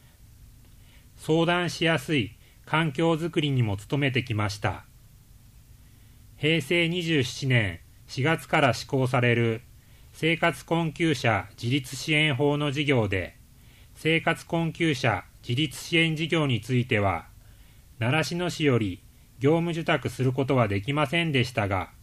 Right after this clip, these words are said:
今後は受託事業者と連携し、生活困窮者支援に努めていきます。五、指定管理者として地域住民に親しみ愛される桜の家の運営。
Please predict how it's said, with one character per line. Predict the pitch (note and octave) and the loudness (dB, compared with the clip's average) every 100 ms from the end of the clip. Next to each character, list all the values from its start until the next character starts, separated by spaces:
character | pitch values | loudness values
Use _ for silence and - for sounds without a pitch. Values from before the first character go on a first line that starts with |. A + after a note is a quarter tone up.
| - - - - - | -20 -20 -20 -20 -6
今 | D3+ D3+ | -4 0
後 | D3 | 4
は | C#3+ C#3 B2+ B2+ - | 6 6 4 -4 -8
受 | B2+ | -2
託 | D#3+ D#3 E3+ | -2 -2 -4
事 | E3 | 0
業 | F3+ F3+ | 2 2
者 | E3 | 2
と | B2+ A2 | 0 2
連 | A#2+ B2+ B2+ | 2 2 2
携 | B2+ A#2+ | 2 2
し、 | - B2 A#2 - - - - - | 0 -4 -4 -12 -20 -20 -20 -6
生 | D#3 D#3+ | 0 2
活 | E3+ E3 | 0 -2
困 | - E3 E3 | -4 -4 -4
窮 | - F3 | -4 -4
者 | D#3+ E3 | 0 -2
支 | - E3 | 0 0
援 | D#3 | 2
に | B2 G2 | 0 -4
努 | - D3+ | -4 -2
め | C#3+ | 0
て | C3 A#2 | 0 0
い | G2+ | -2
き | G2+ | -4
ま | G2 G2 | -2 -4
す。 | - - - - - - - - - - - - - - - | -8 -20 -20 -20 -20 -20 -20 -20 -20 -20 -20 -20 -20 -20 -4
五、 | C#3+ D3 - - - - - | 2 2 0 -18 -20 -20 -20
指 | - | -10
定 | - E3+ E3 | -2 0 2
管 | F3 F3 | 0 0
理 | F3 | -4
者 | - C#3+ | -2 0
と | C#3 | 0
し | B2 | -2
て | - G#2+ G2+ - - - | -2 -2 -2 -10 -20 -20
地 | - E3 E3+ | -8 -6 -2
域 | F3+ D#3+ | -2 -2
住 | F3 F3 | -2 0
民 | E3 C#3 | 0 -2
に | A#2+ G2+ | -2 -4
親 | - D3+ | -2 -2
し | - | 0
み | D3 A2 - | -4 -4 -6
愛 | - C#3 | -2 -2
さ | C#3 D3+ | 2 4
れ | D3 | 4
る | A2+ - - | 2 -4 -12
桜 | - B2+ B2 D#3 D#3+ | -10 -8 -4 -2 0
の | D#3+ | -2
家 | D#3+ D#3 | -2 -2
の | D3+ D3 | 0 -2
運 | C#3+ C#3+ | -2 0
営。 | C#3 B2+ B2+ | 2 2 0